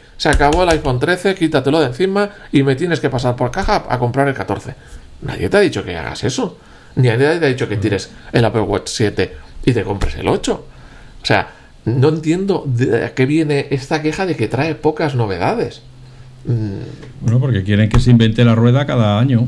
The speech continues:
Speaker 1: ¿Tú crees que es
Speaker 2: Entonces
Speaker 1: eso? Es como una decepción,
Speaker 2: Bueno,
Speaker 1: es como una decepción de que, ah, vaya, es que, o, o una decepción, o un cabreo, o un, de cómo es posible que saquen una cosa nueva si trae tan poquitas diferencias. Pues oye.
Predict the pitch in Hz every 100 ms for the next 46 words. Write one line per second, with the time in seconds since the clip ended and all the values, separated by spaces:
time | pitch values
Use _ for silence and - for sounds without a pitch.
0 | - 208 226 220 - 202 214 220 285 -
1 | - - - - - - - - - -
2 | - - - - 262 226 254 254 143 151
3 | 190 196 226 233 214 214 202 180 165 175
4 | 196 180 143 139 - - - - 127 143
5 | 165 156 160 - - - 139 143 139 -
6 | 143 202 202 156 185 - - 131 135 -
7 | 180 - 165 160 202 190 190 135 143 180
8 | 190 180 170 - - - - - 123 -
9 | 151 196 220 - - 226 233 - 147 190
10 | 151 135 - 190 247 254 - - 139 170
11 | 233 320 - - - 151 165 190 190 160
12 | 139 139 131 113 107 - - - - -
13 | - - - - - - - - - -
14 | - - - - - - - 101 123